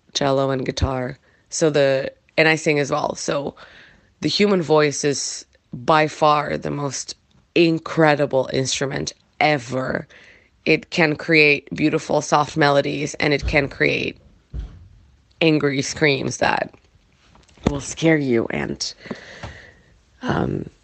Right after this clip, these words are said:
cause fear. Black Lives Matter was so different because that's when I saw sound and, and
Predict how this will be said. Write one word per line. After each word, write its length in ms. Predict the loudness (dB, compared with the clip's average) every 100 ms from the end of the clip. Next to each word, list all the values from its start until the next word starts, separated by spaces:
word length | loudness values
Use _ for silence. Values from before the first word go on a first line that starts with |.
| -2
cause 340 | 2 2 0
fear. 420 | 2 4 4 -2 -10 _ _ _ _ _ _ _ -8
Black 300 | 0 2 2
Lives 240 | 0 0
Matter 640 | 2 2 4 4 4 0 -6 _ _ _ _ _ _ _ _ _ _ _ _ _ _ _ -4
was 260 | 2 2
so 140 | 2 -2
different 400 | 0 0 0 0
because 640 | -6 0 0 -2 -10 -14 _ _ -20 _ _ _ _ _ _ -20 _ _ _ _ _ _ 0
that's 260 | 2 2 2
when 140 | 2
I 120 | 2
saw 500 | 2 2 6 4 2 -4 _ _ _ _ -20 -20 _ _ _
sound 580 | -14 0 2 4 2 2
and, 200 | 0 -2 -2
and 580 | -2 0 -4 -8 -16